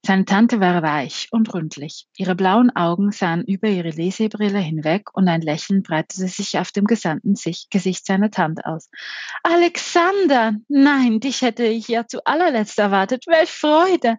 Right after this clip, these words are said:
Vor Wochen kommt dein Bruder und nun darf ich dich auch noch bei mir begrüßen. Das hatten wir schon lange nicht mehr.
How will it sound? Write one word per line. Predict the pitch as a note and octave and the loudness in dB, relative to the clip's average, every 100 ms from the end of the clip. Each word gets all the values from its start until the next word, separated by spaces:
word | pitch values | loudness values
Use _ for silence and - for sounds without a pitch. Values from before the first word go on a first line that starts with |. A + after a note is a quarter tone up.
| - - - - | -6 -20 -20 -18
Vor | - C#4+ C4+ C#4 - G#3+ - | -2 2 4 2 -2 -14 0
Wochen | D4+ D#4 - A#3 | 0 0 -6 -6
kommt | A3 G#3+ G#3 | -4 -6 -4
dein | G#3+ | -4
Bruder | G#3 B3+ B3+ G#3 | -4 -4 -2 -2
und | A3+ | 0
nun | B3+ C4 | 0 0
darf | B3+ A#3+ B3 | 0 -2 -4
ich | A3+ | -8
dich | C4 - - | -10 -8 2
auch | E4 G4 - | 2 2 0
noch | C4+ - | -2 0
bei | G#3 | 0
mir | G3+ F3+ | 0 -2
begrüßen. | F#3+ - G3+ - G#3 - - - - | -6 -6 -6 -4 -8 -8 -18 -18 -6
Das | G#3 - | -4 -2
hatten | G3 - F#3 | -2 -2 -4
wir | F#3 | -4
schon | - F#3+ | -4 -2
lange | F3+ E3+ | -2 -4
nicht | F3+ F#3+ | -6 -6
mehr. | G3 | -6